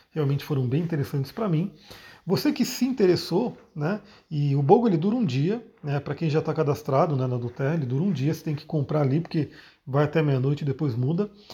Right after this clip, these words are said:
Vem porque vai ter próximos, obviamente, né? Provavelmente esse foi o último bogo do ano, mas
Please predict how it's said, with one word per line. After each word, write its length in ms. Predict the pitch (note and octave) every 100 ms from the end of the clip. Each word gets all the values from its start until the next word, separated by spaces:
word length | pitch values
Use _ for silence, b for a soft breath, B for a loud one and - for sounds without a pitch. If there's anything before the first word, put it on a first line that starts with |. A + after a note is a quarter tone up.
| B B _ D#3
Vem 360 | D3 F#3 D4+
porque 280 | - D4+ C4+
vai 140 | A#3
ter 140 | A#3 B3
próximos, 500 | - A#3 - D3 A#2+
obviamente, 540 | B2 A#3 F3 G2 -
né? 80 | D#3
Provavelmente 840 | - C#3 D3 F3 C#3 D#3+ G3 C#3+ B B B
esse 180 | D3+ F3+
foi 180 | - D3
o 60 |
último 320 | C#3+ C#3+ D3+ B2+
bogo 240 | C3+ B2+
do 140 | F#3+
ano, 180 | D3+ F3+
mas 320 | E3 F3 -